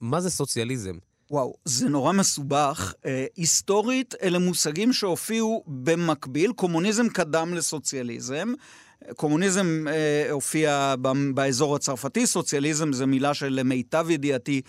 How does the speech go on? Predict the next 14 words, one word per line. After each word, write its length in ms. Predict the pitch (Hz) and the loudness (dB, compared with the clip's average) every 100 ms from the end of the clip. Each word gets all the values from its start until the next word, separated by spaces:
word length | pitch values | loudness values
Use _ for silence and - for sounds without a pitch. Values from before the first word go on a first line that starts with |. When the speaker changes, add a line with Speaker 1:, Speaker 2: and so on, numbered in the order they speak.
| - _ | -12 _
Speaker 2:
הופיע 340 | 127 - 120 | -6 0 0
באנגליה, 800 | 131 135 - 175 180 185 180 165 165 - - | 2 -2 0 0 2 2 4 2 -2 -8 -6
בקרב, 560 | 131 - 151 143 131 135 | -6 0 0 2 0 0
אה, 140 | 135 | -2
חוג 260 | 131 - 147 | -2 -4 -4
תלמידיו 460 | 143 135 135 135 120 | -2 0 0 0 -2
של 220 | 135 127 | -4 -2
הסוציאליסט 800 | 123 123 - 127 131 131 131 - | -2 -4 -6 -6 -4 -2 -4 -4
רוברט 380 | 131 127 120 - | -4 -4 -8 -4
אוון, 480 | 160 202 226 240 262 - - - - | 0 2 2 2 0 -6 -20 -20 -12
ואחר 1600 | 127 147 143 143 - _ _ _ _ _ _ _ - 160 117 226 233 | -4 0 2 0 -2 _ _ _ _ _ _ _ -6 -4 0 0 2
כך 200 | 240 208 | 0 2
נהיה 300 | 190 175 180 | 2 4 4
מזה 400 | 180 156 170 | 2 2 2